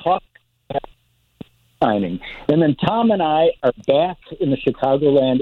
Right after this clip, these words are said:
area on Monday the sixteenth at seven P M to do a longer presentation, not with the whole film, but we will show some clips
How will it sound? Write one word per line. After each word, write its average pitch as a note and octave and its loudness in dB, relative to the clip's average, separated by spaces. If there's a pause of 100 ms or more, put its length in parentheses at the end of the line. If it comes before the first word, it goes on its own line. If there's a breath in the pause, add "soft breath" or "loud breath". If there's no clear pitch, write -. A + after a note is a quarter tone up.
area B2 4 (300 soft breath)
on C3 0 (200)
Monday C#3 2
the B2 0 (160)
sixteenth C#3+ -2 (120)
at A#2+ 0 (220)
seven E3+ 2
P D3+ 2
M B2 0 (300 soft breath)
to D#3 0
do F#3 4
a - 6
longer E3+ 2
presentation, B2 0
not A#2+ -2
with D3+ -2
the C3+ 2
whole A#2 0 (100)
film, C3+ 2
but B2+ 0
we C3 0
will C3 2
show B2 0
some G2+ -2
clips D3 0